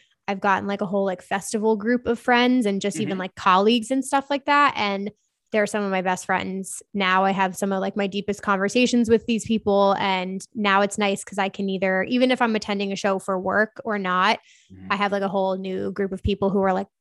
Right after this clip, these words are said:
Speaker 1: literally always down to be like, "Yep, I'll come to that with you. No problem. Let's do it." <laughs> It's
Speaker 2: I
Speaker 1: so
Speaker 2: love
Speaker 1: nice,
Speaker 2: those
Speaker 1: right?
Speaker 2: people.
Speaker 1: Yeah.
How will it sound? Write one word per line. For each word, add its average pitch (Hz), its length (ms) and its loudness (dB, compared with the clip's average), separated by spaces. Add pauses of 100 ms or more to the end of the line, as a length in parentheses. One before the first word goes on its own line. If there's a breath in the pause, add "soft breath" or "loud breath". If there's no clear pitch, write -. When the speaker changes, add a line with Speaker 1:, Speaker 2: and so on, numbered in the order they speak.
(220)
Speaker 1:
literally 220 460 4
always 185 280 -2
down 180 600 -2 (300)
to 220 100 -2
be 196 120 6
like, 185 180 2
"Yep, 269 240 2
I'll 214 120 4
come 202 200 0
to 196 60 2
that 185 160 0
with 185 120 -4
you. 185 280 -2
No 220 120 2
problem. 202 340 0
Let's 208 180 -4
do 202 100 -4
it." 202 160 -2
<laughs> - 840 2
It's 208 140 -4
Speaker 2:
I - 40 -8
Speaker 1:
so 226 80 2
Speaker 2:
love 208 80 2
Speaker 1:
nice, 196 220 -4
Speaker 2:
those - 60 -8
Speaker 1:
right? 233 200 0
Speaker 2:
people. 170 500 -20 (160)
Speaker 1:
Yeah. 202 340 4